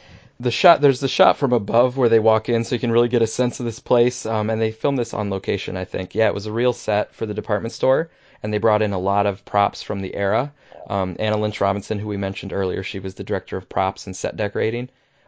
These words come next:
um, who, by the way, they tried to have a lot of women in key roles on the film crew and stuff. Um, so that was cool.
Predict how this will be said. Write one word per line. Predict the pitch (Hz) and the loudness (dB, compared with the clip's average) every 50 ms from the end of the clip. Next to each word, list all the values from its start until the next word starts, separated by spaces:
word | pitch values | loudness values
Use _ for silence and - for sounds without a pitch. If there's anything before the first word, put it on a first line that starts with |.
| _ | _
um, | - 98 92 90 90 90 98 - - _ _ _ _ | -4 -2 -2 -2 -4 -8 -12 -16 -20 _ _ _ _
who, | 117 117 113 104 101 | -6 -4 -2 -2 0
by | 95 110 107 | 2 2 2
the | 107 117 | 2 4
way, | 123 139 143 | 4 4 4
they | 123 110 | 4 2
tried | - - 113 113 | 0 2 0 0
to | 113 | 2
have | 113 113 | 0 0
a | 107 110 | 0 2
lot | 107 107 | 2 0
of | 104 104 | 0 0
women | 107 113 117 113 104 101 104 | -2 -2 0 0 -2 -2 -4
in | - 104 101 95 | -4 -6 -6 -8
key | - - 117 107 | -8 -8 -8 -4
roles | 101 107 104 104 107 104 101 - - | -2 0 2 2 2 0 -2 -6 -8
on | - 104 98 95 | -6 -6 -4 -4
the | 95 92 | -6 -6
film | - - 98 92 95 | -4 -4 -4 -4 -6
crew | - - 120 113 104 | -8 -6 -4 -4 -4
and | 98 90 92 | -4 -6 -10
stuff. | - - 98 95 - - _ _ _ _ _ _ _ _ _ _ _ | -8 -6 -6 -6 -6 -6 _ _ _ _ _ _ _ _ _ _ _
Um, | 98 98 95 98 | -8 -6 -6 -8
so | - - 110 | -8 -4 -2
that | 110 101 82 | 0 0 0
was | 101 - | -2 -6
cool. | - - 107 101 95 104 104 | -4 -2 0 0 0 0 -2